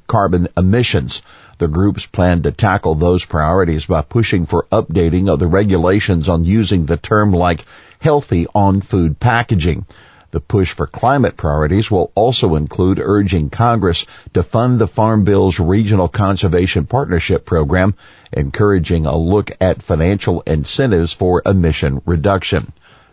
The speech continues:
The alliance also supports the Paris Climate Agreement. In a joint statement, the leaders of all four companies say the alliance was formed based on the belief that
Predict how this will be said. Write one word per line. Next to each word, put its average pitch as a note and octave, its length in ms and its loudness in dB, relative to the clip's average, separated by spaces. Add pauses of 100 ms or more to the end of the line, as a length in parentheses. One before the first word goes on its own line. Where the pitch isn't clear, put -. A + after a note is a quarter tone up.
The C2+ 120 -6
alliance E2 500 -2 (100)
also G#2+ 400 -2
supports - 640 -4 (100)
the F2 120 0
Paris G2 540 0 (160)
Climate G2 440 -2 (180)
Agreement. F2 560 0 (560)
In C3+ 140 0
a F3+ 60 4
joint E3+ 340 0
statement, A2 480 0
the G2 80 0
leaders A2 420 2
of F2+ 140 0
all A2+ 180 2
four G#2 260 0
companies F#2+ 520 0
say A2 160 2
the F#2+ 160 2
alliance F2 580 2
was D#2+ 240 0
formed F#2+ 480 0
based G2 320 2
on F2+ 100 2
the E2 80 2
belief F#2 440 2
that F2 260 0